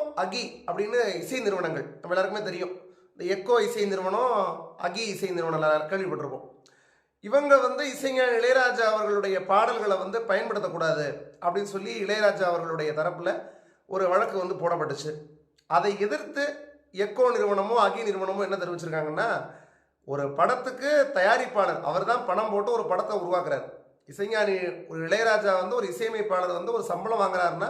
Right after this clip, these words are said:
அதோட அவருக்கான வேலை வந்து முடிஞ்சிருச்சு. அவர் பாட்டு போட்டு கொடுத்ததுக்கு சம்பளம் வாங்கிடுறாரு.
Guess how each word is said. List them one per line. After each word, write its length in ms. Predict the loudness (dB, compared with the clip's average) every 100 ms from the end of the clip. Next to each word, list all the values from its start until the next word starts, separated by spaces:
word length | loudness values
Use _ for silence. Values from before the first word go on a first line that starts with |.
| -6 -14 -20 _ _ _ 2
அதோட 360 | 4 6 8
அவருக்கான 540 | 8 6 2 2 2 4
வேலை 200 | 4 2
வந்து 160 | -2
முடிஞ்சிருச்சு. 420 | -4 -4 -6 -8 -14 -18 _
அவர் 220 | -2 2
பாட்டு 280 | 2 2 0
போட்டு 200 | -4 -4
கொடுத்ததுக்கு 400 | -6 -6 -6 -4
சம்பளம் 260 | -2 0
வாங்கிடுறாரு. 380 | 0 0 -4 -4